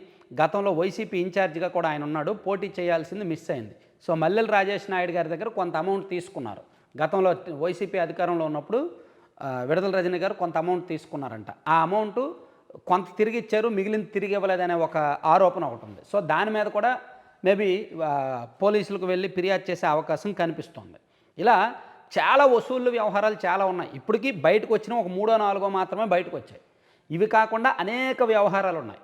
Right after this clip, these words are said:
ఆ నియోజకవర్గంలో వైసీపీ నాయకులే ఇప్పుడు సైలెంట్గా మీటింగులు పెట్టుకుంటున్నారు. వైసీపీ సొంత పార్టీ నాయకుల దగ్గర కూడా కొన్ని వసూళ్లు జరిగాయి. So అవన్నీ కూడా బయట పెడదామా, అవన్నీ కూడా మనం ఇప్పుడు బయట పెడితే బెటరు, మన అమౌంట్ మనకు రికవర్ అవుద్ది అని అనుకుంటున్నారంట.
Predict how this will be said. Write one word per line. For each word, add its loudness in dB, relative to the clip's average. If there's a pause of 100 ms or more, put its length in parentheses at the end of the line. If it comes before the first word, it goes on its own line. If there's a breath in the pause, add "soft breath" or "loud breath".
ఆ 2
నియోజకవర్గంలో 0
వైసీపీ -2
నాయకులే -2
ఇప్పుడు -2
సైలెంట్గా -2
మీటింగులు -4
పెట్టుకుంటున్నారు. -8 (160)
వైసీపీ -2
సొంత -4
పార్టీ 2
నాయకుల 0
దగ్గర -2
కూడా -4
కొన్ని -4
వసూళ్లు -2
జరిగాయి. -6 (520 soft breath)
So 6
అవన్నీ 4
కూడా 4
బయట 0
పెడదామా, 0
అవన్నీ 0
కూడా 0
మనం -2
ఇప్పుడు -2 (320 loud breath)
బయట 4
పెడితే -2
బెటరు, 0 (100)
మన 2
అమౌంట్ 2
మనకు -2
రికవర్ 0
అవుద్ది 0
అని -4
అనుకుంటున్నారంట. -10